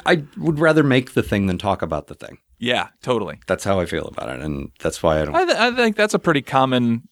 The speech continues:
Speaker 2: uh, not flaw, but that's a pretty common problem in the sketch and comedy commu-, and stand-ups especially.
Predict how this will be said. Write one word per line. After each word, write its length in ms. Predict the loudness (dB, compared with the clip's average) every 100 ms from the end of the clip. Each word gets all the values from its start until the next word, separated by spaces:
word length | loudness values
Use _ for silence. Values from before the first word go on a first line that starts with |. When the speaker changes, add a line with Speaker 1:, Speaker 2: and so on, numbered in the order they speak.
| _
Speaker 2:
uh, 600 | 0 2 4 2 2 0 -2 _ _ _ -8
not 180 | -6
flaw, 420 | -8 -4 0 0 -2
but 160 | -2 0
that's 260 | 0 -4 -4
a 100 | -2
pretty 200 | -2 -2
common 280 | -2 -2
problem 320 | 0 0 0 -2
in 260 | -2 -2 -6 -18 -20 _
the 80 | -6
sketch 400 | -2 -2 -2 -4
and 160 | -4
comedy 280 | -2 -2 -2
commu-, 280 | -4 -4 -2
and 120 | -2
stand-ups 460 | -2 0 2 0 -2
especially. 480 | -2 0 0 -4